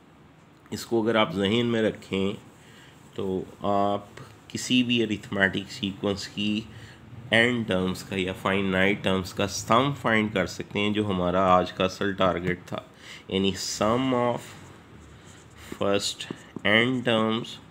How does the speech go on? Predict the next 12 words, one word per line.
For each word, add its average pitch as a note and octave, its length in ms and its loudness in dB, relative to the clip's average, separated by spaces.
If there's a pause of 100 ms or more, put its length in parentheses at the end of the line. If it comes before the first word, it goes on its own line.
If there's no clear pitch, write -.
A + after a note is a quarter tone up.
(640)
of F2+ 200 0
an G2 120 0
A F2+ 160 0
P। - 140 -14 (1700)
किसी A2 500 -2 (160)
अरिथमेटिक F#2+ 720 2
सीक्वेंस F#2+ 640 -2
की F#2+ 500 -4 (500)
फर्स्ट A2+ 460 -2 (120)
n A2 320 4
टर्म्स F#2 360 0
का G2+ 200 -6